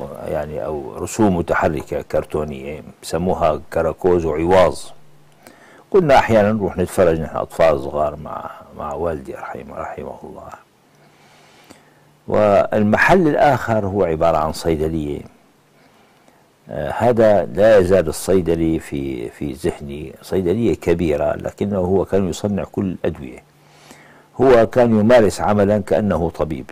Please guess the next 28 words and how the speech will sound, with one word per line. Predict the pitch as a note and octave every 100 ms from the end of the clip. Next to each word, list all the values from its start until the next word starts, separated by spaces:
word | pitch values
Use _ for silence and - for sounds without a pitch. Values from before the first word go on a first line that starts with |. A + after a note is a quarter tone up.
| -
ترى | G2 F#2+ F2
تدخل، | F#2+ G#2 F2+ D#2 D2
آه، | A1+ D#2+ -
إلى | E2 E2 D2+ C#2+
الصيدلية، | - - E2+ D#2 D#2 F2 -
ترى | - D#2 D2 A#1+ G1+ - -
عدد | - G2 D#2 C#2+
من |
الناس | C#2+ C#2+ D#2+ D#2 - - -
جالسين | E2 D2+ C#2+ E2
على | C#2 C#2+
الكراسي، | - E2 D#2 F#2+
كل | - A#2+ G2+
ينتظر | F#2+ E2 D#2+ F2 F2 F2 -
الدواء، | D#2+ D#2 D#2 E2+ - - -
آه، | - D2 C#2 D2
الذي، | D2 C#2 - C#2 C2+ - - - - - - - _ -
آه، | - - - - - G#1
يركبه | - F#2+ F2+ - F#2+ E2 E2
له | D2 D2+
الصيدلاني | - D#2 D2 D2 D#2 D#2+
ويخ-، | F#2 - -
ويخرج. | - C#2 - - - - -
هذه | A#2+ G#2 F#2+ G2 -
ال-، | E2 D#2+ C#2 A#1+ - - D#2
النقاط | D#2+ - G2 -
العلام | C#2+ D2+ E2 F2+ E2+
في | - B1+